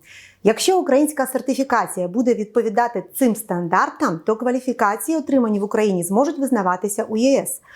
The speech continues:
Тобто це крок до того, щоб українські фахівці були конкурентними на європейському ринку праці.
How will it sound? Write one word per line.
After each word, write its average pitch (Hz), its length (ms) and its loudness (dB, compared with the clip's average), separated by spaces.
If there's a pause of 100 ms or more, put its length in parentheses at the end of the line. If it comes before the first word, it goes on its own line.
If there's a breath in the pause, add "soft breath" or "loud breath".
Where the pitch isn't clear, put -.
(240 loud breath)
Тобто 285 380 2
це 196 240 0
крок 220 380 0
до 175 100 -6
того, 262 440 2
щоб 214 320 -4
українські 220 580 0
фахівці 247 480 -2
були 202 240 2
конкурентними 233 840 0
на 196 80 -2
європейському 196 720 -2
ринку 180 280 0
праці. 190 480 -4